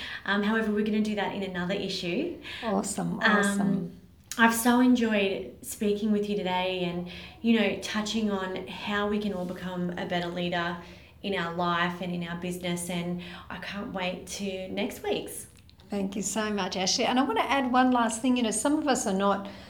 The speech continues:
Speaker 2: salon owners. Some of us that are listening may actually even be part of a team or
Speaker 1: Mm.
Speaker 2: mothers, for example. Um, and I think that, you know, we can, we have to be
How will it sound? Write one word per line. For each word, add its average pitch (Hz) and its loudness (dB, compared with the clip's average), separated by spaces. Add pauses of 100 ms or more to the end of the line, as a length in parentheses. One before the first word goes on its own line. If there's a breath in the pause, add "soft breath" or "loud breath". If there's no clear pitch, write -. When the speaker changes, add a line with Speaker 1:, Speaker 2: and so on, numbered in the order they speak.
(120)
Speaker 2:
salon 185 8
owners. 180 2
Some 202 2
of 196 2
us 185 -2
that 180 -2
are 175 2
listening 180 0
may 175 2
actually 180 -2
even 180 0
be 175 2
part 175 2
of 175 -4
a 160 -4
team 208 0
or 180 2
Speaker 1:
Mm. 175 6
Speaker 2:
mothers, 185 4
for 196 -2
example. 175 -2 (520 loud breath)
Um, 185 4
and 214 0
I 214 4
think 254 0
that, 233 4
you 220 0
know, 202 0 (100)
we 208 0
can, 202 -2 (140)
we 226 -2
have 240 -2
to 277 2
be 208 -2